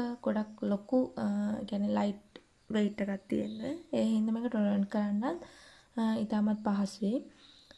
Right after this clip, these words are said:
අ, ඒ වගේම මේක පාවිච්චි කරන්න, අ, ලෝ කන්සන්ට්‍රේෂන්,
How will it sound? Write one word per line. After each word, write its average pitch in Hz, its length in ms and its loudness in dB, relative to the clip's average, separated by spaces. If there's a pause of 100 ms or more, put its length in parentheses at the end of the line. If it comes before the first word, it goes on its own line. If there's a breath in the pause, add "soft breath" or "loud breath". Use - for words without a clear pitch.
(140)
අ, 233 80 -2 (1600)
ඒ 226 80 4
වගේම 220 240 2
මේක 214 300 0
පාවිච්චි 202 380 2
කරන්න, 208 380 0
අ, 220 540 2
ලෝ 208 180 4
කන්සන්ට්‍රේෂන්, 202 720 2